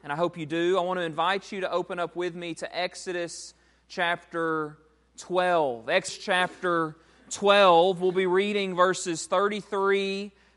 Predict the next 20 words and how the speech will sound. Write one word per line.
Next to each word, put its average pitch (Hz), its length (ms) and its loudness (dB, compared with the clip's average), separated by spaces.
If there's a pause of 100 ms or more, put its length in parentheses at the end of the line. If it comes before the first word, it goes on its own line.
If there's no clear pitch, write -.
through 170 180 -2
fifty-one 180 1040 -4
together 165 720 -2 (320)
this 165 240 -4
morning. 180 540 0 (760)
Last 208 300 2
week 208 340 4
we 196 300 2 (480)
read 202 260 6
the 175 300 4
beginning 208 580 0
of 180 220 -2
Exodus 185 480 -2
twelve, 180 480 6
the 180 100 2
famous 202 460 0
story 202 680 0
of 185 580 0 (320)
the 165 80 0
Passover, 202 960 2